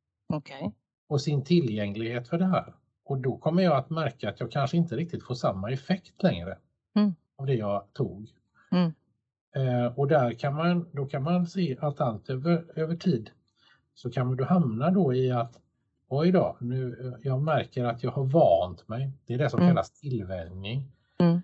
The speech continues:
Speaker 2: Eh, och då finns det ju en risk att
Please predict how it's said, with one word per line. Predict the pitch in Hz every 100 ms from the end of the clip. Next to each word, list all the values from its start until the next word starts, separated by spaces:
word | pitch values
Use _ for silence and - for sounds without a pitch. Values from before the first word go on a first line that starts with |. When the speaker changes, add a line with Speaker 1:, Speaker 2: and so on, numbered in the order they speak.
| _ _ 107
Speaker 2:
Eh, | 104 101 101 101 110 - _ -
och | 143 139
då | 139 110 107 _ _ _ _ _ _ _ _ -
finns | 185 117 -
det | 135
ju |
en | 156 165
risk | 135 - 120
att | 113